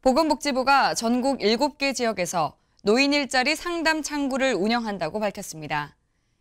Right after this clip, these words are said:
노인 일자리 상담 창구는 일자리 참여를 희망하는 노인과 기업의 구인 정보 접근성을 높이기 위해 운영하는데요. 상담원 서른 명은 모두 만 육십 세 이상으로 구성하고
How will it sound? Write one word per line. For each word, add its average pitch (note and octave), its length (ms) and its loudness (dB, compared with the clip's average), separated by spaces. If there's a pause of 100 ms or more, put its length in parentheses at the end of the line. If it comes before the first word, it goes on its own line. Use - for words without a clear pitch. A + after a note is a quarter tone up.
(320)
노인 B3+ 280 4
일자리 C#4+ 440 2
상담 C#4+ 360 0
창구는 A3 600 -4 (100)
일자리 C#4 460 2
참여를 C4+ 380 0
희망하는 A3+ 580 0
노인과 F3+ 580 0 (440)
기업의 A#3 440 4
구인 A3+ 300 0
정보 G3+ 400 0
접근성을 B3+ 640 -2
높이기 G#3+ 420 -2
위해 F#3+ 220 0
운영하는데요. F3+ 840 -2 (680)
상담원 D#4 500 4
서른 D4+ 240 2
명은 C4 400 2
모두 A3+ 420 2
만 F3+ 280 0
육십 A3 320 -4
세 C4+ 240 0
이상으로 A3+ 480 0
구성하고 F3+ 640 -2